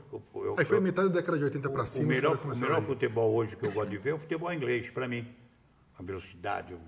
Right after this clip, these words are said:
Speaker 1: a dinâmica de jogo, tudo. Mas você pega um City, você tem seis ou cinco ou seis ou sete jogadores que não são ingleses.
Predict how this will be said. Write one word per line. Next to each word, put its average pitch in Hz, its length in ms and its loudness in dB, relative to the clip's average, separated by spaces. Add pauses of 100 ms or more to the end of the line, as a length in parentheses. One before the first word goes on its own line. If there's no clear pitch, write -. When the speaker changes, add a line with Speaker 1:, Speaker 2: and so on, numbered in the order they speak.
Speaker 1:
a 85 40 -10
dinâmica 90 640 -8
de 90 120 -12
jogo, 92 320 -6
tudo. - 160 -16 (420)
Mas 175 180 -6
você 170 100 2
pega 107 260 -2
um 104 80 -2
City, 175 400 -2
você 113 240 -2
tem 120 260 -2
seis 135 400 -2
ou 104 120 -4
cinco 123 400 -8
ou 104 60 -2
seis 107 320 -4
ou 110 80 -2
sete 156 280 -6
jogadores 151 560 -2 (640)
que - 80 -6
não 127 120 -2
são 151 200 0
ingleses. 120 420 2